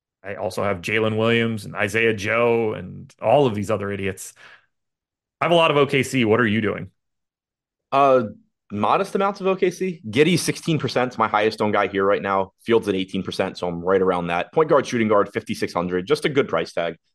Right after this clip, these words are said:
Speaker 2: Obviously not a good matchup, but, uh, on a slate that doesn't have a ton of value, it's just a useful piece. Dort showing up fourteen percent for me. A little under the field. Like you said, nothing really you can do about that one. Forty-six hundred is just cheap for what he does.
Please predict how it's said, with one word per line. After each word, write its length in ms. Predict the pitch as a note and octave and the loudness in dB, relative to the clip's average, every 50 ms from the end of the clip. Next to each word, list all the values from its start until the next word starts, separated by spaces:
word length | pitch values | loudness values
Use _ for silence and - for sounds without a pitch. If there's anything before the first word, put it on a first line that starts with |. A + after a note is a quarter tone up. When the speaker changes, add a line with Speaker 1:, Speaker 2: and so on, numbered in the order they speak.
| _ | _
Speaker 2:
Obviously 320 | - A#2 A2+ G#2+ A2 A2+ G2 | -2 -2 -2 -2 -4 -4 -4
not 160 | G2+ G2 F#2+ | -2 -2 0
a 20 | |
good 160 | F2+ F#2+ F2 | 0 -2 -2
matchup, 440 | E2 E2 E2 E2 - - F2 D#2 - _ | -2 -4 -8 -6 -4 -6 -6 -6 -6 _
but, 200 | F#2 F#2 - - _ _ _ _ _ | -8 -8 -8 -10 _ _ _ _ _
uh, 160 | - F#2 F#2+ | -6 -4 0
on 120 | C#2 G#2 A2 | 2 2 2
a 60 | A2 | 2
slate 220 | A2 - G#2+ G2+ | 2 0 0 0
that 80 | - F2+ | 2 2
doesn't 180 | G#2 G2+ G2+ F#2+ | 2 2 2 0
have 140 | G2+ F2+ | -2 -4
a 20 | E2 | -4
ton 160 | - - F#2 | -2 -2 -2
of 60 | F2 | -2
value, 360 | D#2+ E2 D#2+ E2+ E2+ E2+ E2 | -2 -2 -2 -2 -2 -2 -4
it's 120 | E2+ D#2+ - | -8 -8 -8
just 160 | F2+ - - | -10 -10 -10
a 40 | F2 | -10
useful 380 | D#2+ E2 F2+ E2+ - - F2 | -10 -10 -10 -10 -10 -10 -12
piece. 320 | E2 - F2 E2+ E2 - - _ _ _ _ _ F#2+ | -10 -10 -12 -12 -12 -14 -18 _ _ _ _ _ -6
Dort 320 | E2+ B2+ B2 B2+ B2 - - | -2 2 2 2 2 0 -2
showing 240 | - A#2 A2 A2 | -2 0 0 0
up 120 | A2 G#2 - | 0 -2 -2
fourteen 360 | - G#2+ G#2 - - G2+ F#2+ | -4 -4 -4 -4 -6 -8 -8
percent 320 | - A2 - G#2 F#2+ F2+ | -8 -6 -4 -4 -4 -4
for 80 | - F#2+ | -6 -6
me. 260 | F2+ F2+ F2+ F2+ - _ _ _ _ _ _ _ - | -4 -4 -4 -4 -6 _ _ _ _ _ _ _ -4
A 60 | G2 | 2
little 260 | A#2 D3 D3+ C3 A#2+ | 4 6 6 8 6
under 160 | A2+ A2 G#2+ | 6 4 2
the 80 | G#2 F#2+ | 0 0
field. 420 | - - F#2+ F#2+ F#2 F#2 F2+ F2 - _ - | 0 0 2 2 2 2 0 -4 -12 _ 0
Like 160 | G2 G2 F2 | 0 0 0
you 80 | F#2+ F#2 | 0 -2
said, 240 | - F2 E2+ E2+ | 0 -2 0 0
nothing 240 | F#2 F#2+ - G2+ F#2+ | -2 -2 -2 0 0
really 200 | F#2 F#2 F#2 F2+ | 2 2 2 0
you 60 | F2+ | -2
can 120 | F2 F#2 F2+ | -4 -6 -6
do 80 | F2+ F2 | -4 -2
about 160 | E2+ E2 E2 | -2 -2 -2
that 180 | F2 D#2+ B1 D#2+ | -2 -2 -2 -2
one. 120 | E2+ E2 - _ _ _ | -4 -6 -8 _ _ _
Forty-six 420 | - - C#3+ C#3+ B2 - A#2 G#2 | -2 0 2 2 2 0 -2 0
hundred 420 | - G#2 G2+ F#2 F#2+ G2 F#2+ F2+ - _ _ _ _ _ _ _ _ _ _ _ _ | 0 0 0 2 0 0 0 -2 -8 _ _ _ _ _ _ _ _ _ _ _ _
is 180 | - E2+ E2+ | -8 -8 -6
just 240 | - - F2 - - | -4 -4 -6 -6 -8
cheap 300 | - - G2+ G2 F#2+ - - _ | -8 -6 -6 -6 -6 -10 -16 _
for 220 | _ - F#2 F#2+ F#2 | _ 0 0 2 2
what 140 | F2+ E2+ | 2 0
he 80 | - D#2 | -2 0
does. 300 | E2+ G#2+ A#2 A#2 - - | 2 2 2 2 2 -2